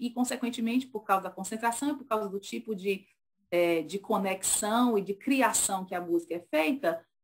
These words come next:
faz com que você, é, atinja níveis, é, diferentes e, consequentemente, pode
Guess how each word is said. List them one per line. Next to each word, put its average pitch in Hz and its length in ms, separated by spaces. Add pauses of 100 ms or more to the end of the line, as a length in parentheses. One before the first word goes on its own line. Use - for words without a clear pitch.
(120)
faz 240 260
com 262 140
que 269 120
você, 262 640 (140)
é, 190 380 (200)
atinja 202 520
níveis, 190 600
é, 165 120
diferentes 185 500
e, 220 60
consequentemente, 208 840 (120)
pode 185 340